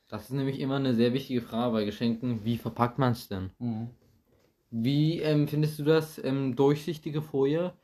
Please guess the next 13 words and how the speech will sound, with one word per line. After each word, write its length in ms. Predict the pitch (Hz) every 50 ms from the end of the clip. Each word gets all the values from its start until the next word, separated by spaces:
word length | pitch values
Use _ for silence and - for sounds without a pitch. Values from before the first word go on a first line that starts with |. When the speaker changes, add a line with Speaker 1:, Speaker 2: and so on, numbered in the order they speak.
| _ _ _ _ _ _
Speaker 1:
Kann 280 | - - 135 143 156
auch 140 | 139 143 139
was 160 | 147 151 151
Ästhetisches 520 | 120 117 - - 127 120 135 131 135 127 135
haben, 140 | 135 135
wenn 100 | 135 131
du 60 | 131 127
so 80 | 117 131
einen 180 | 120 113 110 -
Teller 320 | - 123 123 143 160 143
sozusagen 420 | 113 110 110 - - 120 113 117
so 100 | 117 117
anrichtest. 840 | 95 90 113 120 120 127 135 135 - 160 165 180 175 - - _